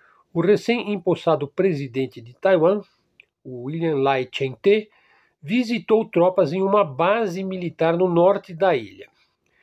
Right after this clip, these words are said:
E o Lai Ching-te, que é o presidente de Taiwan, disse: "Trabalharemos juntos para demonstrar determinação em proteger Taiwan democrática." Bom, vamos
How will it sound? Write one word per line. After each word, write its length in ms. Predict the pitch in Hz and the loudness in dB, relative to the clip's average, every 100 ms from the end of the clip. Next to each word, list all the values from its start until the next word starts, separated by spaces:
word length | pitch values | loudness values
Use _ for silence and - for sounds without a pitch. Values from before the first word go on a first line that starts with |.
| _ - | _ -6
E 80 | |
o 60 | 214 | 0
Lai 460 | 180 196 214 139 - | 2 2 0 -4 -8
Ching-te, 460 | 165 147 - 190 | -8 -6 -2 -2
que 100 | 123 | 0
é 60 | 131 | -4
o 40 | |
presidente 520 | 123 131 131 123 127 117 | -4 -8 -6 -10 -10 -12
de 100 | 131 | -4
Taiwan, 420 | 208 190 185 185 | 0 2 0 -2
disse: 340 | 143 117 110 | -6 -10 -12
"Trabalharemos 1000 | - 139 120 117 120 120 120 135 147 135 | -6 -2 0 0 0 -2 -2 -4 -4 -8
juntos 380 | 110 170 170 165 | -6 -8 -8 -8
para 240 | 170 151 | -4 -4
demonstrar 640 | 147 156 151 - 156 151 - _ _ _ _ | -4 -4 -6 -6 -6 -6 -12 _ _ _ _
determinação 920 | 110 196 - 180 170 160 - - 170 | -2 -2 2 0 2 0 -2 0 0
em 120 | 180 | -2
proteger 600 | - 180 185 139 127 156 | -4 -4 -2 -4 -2 -4
Taiwan 420 | 151 147 131 156 147 | -2 -2 0 0 0
democrática." 760 | 147 147 - 113 - - - - _ _ _ _ _ _ _ _ _ _ - | 0 -2 -2 -6 -6 -16 -20 -20 _ _ _ _ _ _ _ _ _ _ -10
Bom, 160 | 156 - | -10 -8
vamos 460 | - 143 143 - | -8 -8 -8 -12